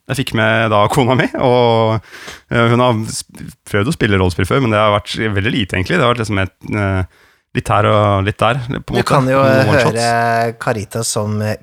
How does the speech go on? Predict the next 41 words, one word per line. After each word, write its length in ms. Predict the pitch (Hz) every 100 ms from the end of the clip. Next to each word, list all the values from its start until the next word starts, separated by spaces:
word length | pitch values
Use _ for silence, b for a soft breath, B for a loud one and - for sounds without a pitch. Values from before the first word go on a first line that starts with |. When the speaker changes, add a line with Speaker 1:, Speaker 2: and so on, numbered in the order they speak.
| 107 -
Speaker 2:
Geist 640 | 123 151 220 - - -
på 120 | - 123 117 117 113 113 110
Death 200 | 117 110
in 60 | -
Space, 380 | 147 190 - B B B B B
og 280 | 123 127 156
Speaker 1:
Nettopp. 180 | 107 95
Speaker 2:
kan 140 | 123
også 260 | 123 - 147
høre 240 | 147 120 110
henne 220 | 120 127
i 300 | 113 113 113 -
Kids 320 | - 127 -
on 180 | 120 107
Bikes-serien 840 | 104 - - - - - 110 110
vår. 200 | 127 180
Hvis 160 | 139 127
du 100 | 110
går 200 | 110 104
tilbake, 560 | - 107 98 - 143 165
så 180 | - 120
er 180 | 107 101
Carita 460 | 104 95 - 104 101
der 180 | 135 147
med 340 | 107 110 127 b b b b -
ikke 180 | - 117
sin 140 | 160
egen 220 | 139 107
dialekt. 540 | 104 113 180 - - - _ -
Så, 200 | 123 120 120 117
eh, 560 | 120 117 117 117 117 120 - _ _ _ _ _
hun 100 | 113
er 120 | 104 101
jo 80 | 107
fra, 480 | 135 127 120 82 - _ _ _ -
er 120 | 110
hun 80 | 120
ikke 160 | 131 135
fra 120 | 147
Bærum, 300 | 147 147 151
da? 120 | 196